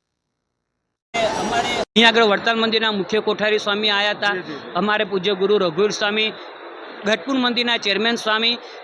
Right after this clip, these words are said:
Speaker 1: જેવા દસ થી બાર સંતો અહીંયા આગળ આવ્યા હતા, સંતોએ આશીર્વાદ આપ્યા છે. અને આ સ્વામિનારાયણ સંપ્રદાયનું મુખ્ય કાર્ય છે પ્રસાદ,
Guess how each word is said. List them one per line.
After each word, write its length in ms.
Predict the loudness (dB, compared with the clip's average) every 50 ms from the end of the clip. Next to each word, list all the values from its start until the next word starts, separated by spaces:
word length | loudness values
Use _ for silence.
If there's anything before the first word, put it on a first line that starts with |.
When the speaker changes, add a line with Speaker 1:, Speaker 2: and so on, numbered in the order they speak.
| -6
Speaker 1:
જેવા 340 | -2 -2 0 2 2 2 2 0
દસ 280 | 0 0 -2 -2 -2 -2 -6 -4
થી 140 | -2 -2 -2 0 2
બાર 200 | 2 2 4 2 0
સંતો 340 | -2 -2 -4 -4 -2 -2 0
અહીંયા 260 | 0 2 0 0 -2
આગળ 180 | -2 -2 0 0 0
આવ્યા 240 | 2 2 0 0 0
હતા, 160 | -2 -2 -2
સંતોએ 480 | -2 -2 -4 -4 -4 -2 -2 0 0 0
આશીર્વાદ 540 | 0 -2 -2 -4 -4 -2 0 0 0 0 0
આપ્યા 400 | -2 -2 0 -2 -2 -2 -2 -2
છે. 100 | -2 -2 -2 -4 -10 -14 -14 -6 -4
અને 180 | -2 0 2 2
આ 140 | 2 2 0
સ્વામિનારાયણ 800 | -2 -2 0 0 0 2 2 2 2 4 2 2 2 0 0 -2
સંપ્રદાયનું 800 | -4 -4 -4 -2 -2 -2 0 0 0 0 0 -2 -2 -2 -2 -2
મુખ્ય 420 | -2 -4 -6 -10 -10 -6 -4 -4 -4
કાર્ય 400 | -2 -2 -2 -2 0 0 -2 -2
છે 180 | -2 -2 -4 -4 -4 -6 -12 -18 -16 -14 -14 -14 -14 -14 -14 -10 -2
પ્રસાદ, 480 | -2 -2 0 2 2 2 2 2 0